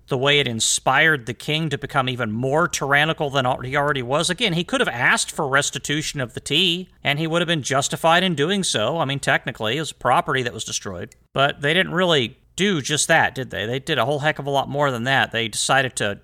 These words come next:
drop the hammer and oppress their people, take away their rights, and s-, and destroy their government,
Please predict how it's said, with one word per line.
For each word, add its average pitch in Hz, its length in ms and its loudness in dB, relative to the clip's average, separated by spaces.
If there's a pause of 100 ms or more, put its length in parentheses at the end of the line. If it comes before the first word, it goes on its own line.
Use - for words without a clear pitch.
drop 147 360 2
the 127 100 0
hammer 156 640 -2
and 113 160 -2
oppress 143 340 0
their 117 160 -4
people, - 460 -8 (160)
take 151 240 -2
away 135 180 0
their 123 160 -2
rights, 120 460 0
and 104 100 -6
s-, - 180 -2 (120)
and 107 200 -6
destroy 139 320 0
their 113 140 -6
government, 120 460 -2